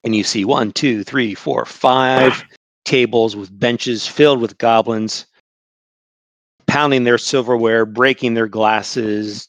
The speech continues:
chugging their wine. You, you see mugs of, of ale, and way kind of at the far end from where you are, you see a much larger and stronger goblin, uh, sitting in a,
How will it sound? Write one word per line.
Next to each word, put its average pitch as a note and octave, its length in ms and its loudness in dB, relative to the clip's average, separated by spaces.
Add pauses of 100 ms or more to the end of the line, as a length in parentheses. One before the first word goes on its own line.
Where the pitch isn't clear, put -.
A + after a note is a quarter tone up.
chugging C3 380 -2
their A2+ 140 2
wine. G#2+ 640 -2
You, G#2 80 -6
you A2+ 480 -10
see G#2+ 300 -6
mugs A2 440 2
of, G#2+ 320 -4 (680)
of A#2 200 -6
ale, A#2 560 4
and G2 200 -4 (360)
way C3+ 760 2 (300)
kind B2 220 -4
of A2 100 -2
at G#2+ 140 -4
the G2+ 60 -16
far A#2+ 400 4
end G#2+ 300 0
from G#2+ 180 -10
where G#2+ 120 -8
you G2+ 180 -8
are, G2+ 200 -4
you G2 160 -10
see G#2 680 -6 (720)
a A2 60 -6
much A2 380 -2
larger A2 680 0
and G2 140 -4
stronger G#2 800 -4
goblin, F#2 640 -4 (1040)
uh, F#2+ 340 -4
sitting A2 480 2
in G2+ 180 2
a, F#2+ 440 4